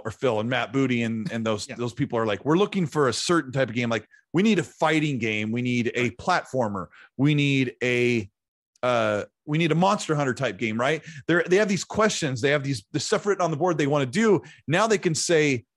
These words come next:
Speaker 1: "Oh my gosh, Activision, all right, we have access to your I Ps," and they can look at this line. 'Cause they looked at this line, the, the, this listing on Wikipedia. There's some, like, fifty different I Ps that have been over the past forty years, right?
Speaker 2: Yeah,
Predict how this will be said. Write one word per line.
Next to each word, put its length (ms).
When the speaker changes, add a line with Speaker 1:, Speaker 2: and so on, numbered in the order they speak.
Speaker 1:
"Oh 80
my 140
gosh, 580
Activision, 540
all 100
right, 220
we 120
have 180
access 400
to 100
your 160
I 80
Ps," 640
and 100
they 80
can 140
look 120
at 60
this 180
line. 200
'Cause 80
they 80
looked 180
at 40
this 120
line, 400
the, 200
the, 200
this 200
listing 420
on 320
Wikipedia. 640
There's 140
some, 120
like, 140
fifty 420
different 380
I 160
Ps 540
that 80
have 80
been 140
over 240
the 140
past 280
forty 280
years, 340
right? 280
Speaker 2:
Yeah, 120